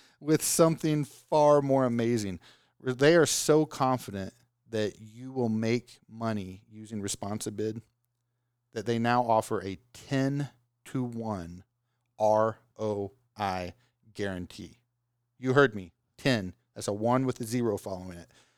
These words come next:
A ten-to-one R O I guarantee for anyone that uses Responsibid or you don't pay for it. Go to J N E bid dot com to check it out. So,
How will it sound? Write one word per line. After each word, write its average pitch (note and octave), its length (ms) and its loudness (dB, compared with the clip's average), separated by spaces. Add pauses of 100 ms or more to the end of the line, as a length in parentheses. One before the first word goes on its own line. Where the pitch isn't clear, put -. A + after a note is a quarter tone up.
(140)
A G#2+ 40 -16
ten-to-one C3+ 760 0
R A2+ 260 6
O A#2 120 2
I A2+ 140 2
guarantee G#2+ 680 -8 (300)
for A2 140 -4
anyone G#2 500 -4 (220)
that G2+ 100 -14
uses G2 320 -8
Responsibid F#2 720 -10
or F#2+ 120 -10
you F#2 100 -10
don't F#2 180 -10
pay F2+ 160 -8
for F2+ 200 -14
it. - 140 -20
Go G#2+ 120 -10
to F2 80 -12
J G#2 400 -2 (100)
N G2+ 320 -6
E F2 240 -12 (140)
bid F2 260 -10 (300)
dot - 220 -6
com - 280 -12 (200)
to G#2 60 -20
check F#2+ 220 -4
it G2 60 -4
out. F2+ 140 -4 (760)
So, - 260 8